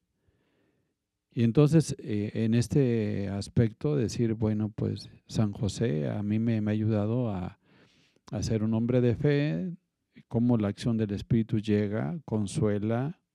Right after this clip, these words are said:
la mente y el corazón, serena. Y las lecturas de, del domingo tercero de Adviento que hemos celebrado,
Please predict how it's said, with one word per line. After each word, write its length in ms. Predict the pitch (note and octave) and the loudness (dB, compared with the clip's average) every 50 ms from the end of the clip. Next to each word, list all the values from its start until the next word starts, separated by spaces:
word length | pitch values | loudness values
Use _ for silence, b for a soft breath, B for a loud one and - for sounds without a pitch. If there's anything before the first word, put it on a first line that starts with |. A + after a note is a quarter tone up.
| _ _ _ | _ _ _
la 200 | - G2+ F#2 F#2 | -10 -8 -6 -6
mente 400 | F#2+ G2 G2+ G#2+ G#2+ - - D3+ | -4 -2 -2 -2 -2 -2 -2 -2
y 100 | D3 B2+ | 0 -2
el 140 | G2+ G2 - | -4 -8 -8
corazón, 540 | - G2 F#2 F#2 F2 - - - G2+ A2+ A#2+ | -8 -6 -6 -6 -8 -10 -8 -8 -8 -8 -8
serena. 560 | - - G#2 F#2+ F#2 F#2+ G2 G#2+ B2 D3+ - _ _ _ _ _ _ _ _ _ _ _ _ _ _ _ _ _ _ _ _ _ _ _ _ _ _ _ _ _ _ _ _ _ _ _ _ - | -8 -8 -8 -6 -6 -6 -4 -4 -4 -6 -6 _ _ _ _ _ _ _ _ _ _ _ _ _ _ _ _ _ _ _ _ _ _ _ _ _ _ _ _ _ _ _ _ _ _ _ _ -12
Y 60 | - | -8
las 180 | G2+ A2 G#2+ G#2 | -6 -2 0 0
lecturas 480 | G#2+ G2+ - - B2+ A#2+ C3 C#3 C#3+ B2 | 0 0 4 4 6 6 6 4 4 4
de, 800 | B2 G#2+ G2 G2 G2+ G2+ F#2+ F#2+ F#2+ F#2+ F#2+ F#2+ F#2 F#2 F#2 F#2 | 2 2 2 2 2 0 0 -2 -4 -4 -4 -4 -6 -6 -6 -8
del 240 | F#2+ F#2 F#2 G2 F#2 | -8 -6 -4 -4 -2
domingo 960 | F#2+ G2+ G#2 A2 A2+ A#2 A2 A2+ G#2+ G2+ F#2+ F#2+ F#2 F#2 F#2 F#2+ F#2+ F#2 F#2 F#2 - _ _ _ _ _ _ _ _ _ _ _ _ | -2 -2 0 0 0 0 0 0 0 0 0 -2 -2 -4 -6 -6 -8 -10 -14 -16 -20 _ _ _ _ _ _ _ _ _ _ _ _
tercero 420 | - A2 G2+ - - B2 A2+ A2+ A2 | -4 -4 -2 0 2 2 4 4 4
de 100 | G#2 G2+ | 2 2
Adviento 640 | G2 F#2 F#2+ G#2+ G#2+ A2+ A#2 A#2 A2 - D3 G3 - _ _ _ _ _ _ _ _ - | 0 0 0 2 2 2 2 0 0 -2 -4 -4 -4 _ _ _ _ _ _ _ _ -8
que 80 | A#2 | -6
hemos 220 | G#2 G2+ G#2 F#2+ - | -6 -4 -6 -6 -6
celebrado, 720 | - G2 F#2+ G2+ F#2+ G2+ A2 A2+ A#2+ B2 B2+ C#3 F#3 | -6 -6 -4 -2 -2 0 2 2 2 2 0 0 -2